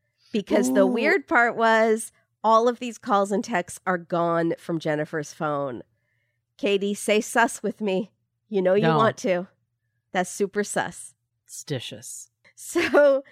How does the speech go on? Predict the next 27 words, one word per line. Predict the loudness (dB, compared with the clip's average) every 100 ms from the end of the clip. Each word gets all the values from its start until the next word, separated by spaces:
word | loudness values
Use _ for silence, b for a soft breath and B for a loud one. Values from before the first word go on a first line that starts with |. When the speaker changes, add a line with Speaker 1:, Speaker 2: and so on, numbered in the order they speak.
| b b _
Speaker 1:
they | 2 4 4
find | 0 4 4 4 0 2
this | 2 2 _
Darren. | 0 2 2 -2 -8 -16 _ _ _ _ -4
Darren | 0 4 6 8 6 4
has | 0 2 2 2
a | 0
long | 0 2 4 4 4 2
and | -2 -2
decorated | -2 -2 -2 -2 -2 -4
military | -2 -2 -2 -2 -4 -4
career. | -8 -8 -6 -8 -10 _
He | _ -10
suffered | 0 -2 0 -2
a | -2
brain | -2 -4 -2 0
injury | 0 -2 -4 -8 -8 -16 _
in | -2 -2
the | -2
army. | -2 -2 -2 -6 -16 _
Speaker 2:
Oh. | -10 -4 0 0 -2 B B B _ _
Speaker 1:
They | -2 0 2
check | 0 -4 0 0 0 -16 _ _
his | -6 -4 -4
financial | -2 0 2 0 -2 -4
records. | -2 -4 -6 -8 -8 -12 -20 _ _ _ 2
And | 4 6 4 4 0 -8